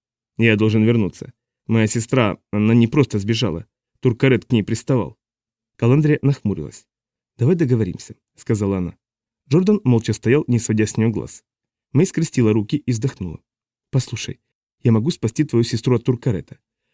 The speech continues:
Стоит мне только послать сообщение одному из моих людей, и твоя сестра будет в безопасности». Джордан осторожно шагнул поближе к ней. «А вам-то какая от этого выгода?» «Ты мне нужен.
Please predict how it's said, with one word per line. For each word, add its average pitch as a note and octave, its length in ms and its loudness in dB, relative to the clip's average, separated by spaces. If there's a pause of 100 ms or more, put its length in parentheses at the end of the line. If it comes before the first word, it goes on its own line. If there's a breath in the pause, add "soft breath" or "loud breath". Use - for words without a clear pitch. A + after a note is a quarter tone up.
Стоит B2 260 0
мне A#2 100 0
только A2+ 260 -2
послать A#2 360 -4
сообщение A2+ 540 0
одному A#2+ 340 2
из A2 160 -4
моих A#2 220 0
людей, C3+ 320 -2 (220)
и B2 100 -2
твоя C#3+ 180 2
сестра C3+ 340 -2
будет A#2 260 0
в - 20 -10
безопасности». A2+ 720 -6 (920)
Джордан G#3 340 2
осторожно D3+ 460 2
шагнул D3 320 0
поближе A2+ 380 -2
к - 100 -12
ней. F2+ 180 -10 (580)
«А G#2+ 140 2
вам-то A2+ 280 4
какая A2 260 0
от G#2 80 0
этого A2+ 220 0
выгода?» F2 380 -2 (760)
«Ты A#2+ 140 0
мне A#2 140 4
нужен. E2+ 360 -4